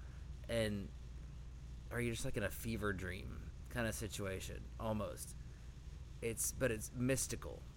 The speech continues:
in a way. Like, I very much enjoyed that. That was quite nice, and the ending on that was really pretty.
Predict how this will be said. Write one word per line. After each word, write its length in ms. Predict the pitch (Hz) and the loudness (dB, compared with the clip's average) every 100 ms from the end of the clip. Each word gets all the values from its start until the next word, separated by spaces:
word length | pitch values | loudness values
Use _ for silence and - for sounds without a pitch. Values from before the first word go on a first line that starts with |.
| 113 | -2
in 120 | 104 | 0
a 80 | 95 | 0
way. 300 | 92 - - - - - - - - - - 117 | -2 -4 -8 -8 -8 -10 -10 -10 -8 -8 -6 -2
Like, 220 | 107 101 - - - - - - - - - - - - - - - - - - - | -2 -2 -6 -8 -8 -8 -8 -8 -8 -8 -8 -8 -8 -8 -8 -8 -8 -8 -8 -6 -2
I 100 | 139 | 0
very 340 | 98 101 123 | 2 4 4
much 260 | 101 107 - | 4 2 0
enjoyed 380 | 85 78 104 - | -4 -2 -2 -2
that. 180 | 53 50 - - - - | -6 -6 -8 -8 -6 0
That 120 | 131 | 2
was 120 | 135 | 2
quite 380 | - - 117 98 | -2 0 2 2
nice, 340 | 107 113 - - | 0 -2 -2 0
and 80 | 117 | 0
the 140 | 80 | 2
ending 280 | 104 135 160 | 2 2 2
on 160 | 180 170 | 2 0
that 160 | 196 | -2
was 180 | 101 - | -4 -4
really 380 | 101 110 127 - | -2 2 2 2
pretty. 400 | - - - | 8 8 8